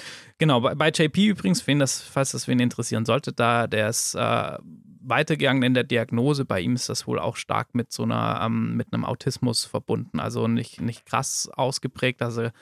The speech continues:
ähm, stark autistisch, ist auch schon autistische Züge und, ähm, der ist da auch viel in Behandlung. Also, also bei ihm ist das, hat das nochmal eine andere Komponente, so, ähm, nur der Vollständigkeit halber.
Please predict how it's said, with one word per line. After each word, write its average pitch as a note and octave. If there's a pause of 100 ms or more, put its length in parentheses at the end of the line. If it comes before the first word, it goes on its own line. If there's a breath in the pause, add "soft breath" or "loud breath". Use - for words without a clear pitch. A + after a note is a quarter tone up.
(320 soft breath)
ähm, A#2 (180)
stark C3+
autistisch, C#3
ist C3
auch B2
schon B2
autistische A#2+
Züge C#3+
und, C3 (500 loud breath)
ähm, A#2+
der A2+
ist -
da F#2
auch E2
viel A#2
in A2+
Behandlung. A2
Also, G#2
also -
bei F#2
ihm A2
ist -
das, - (160)
hat B2+
das -
nochmal C#3
eine A2
andere A#2
Komponente, A2+
so, G#2
ähm, G#2+ (200)
nur A#2+
der G#2+
Vollständigkeit G#2+
halber. A2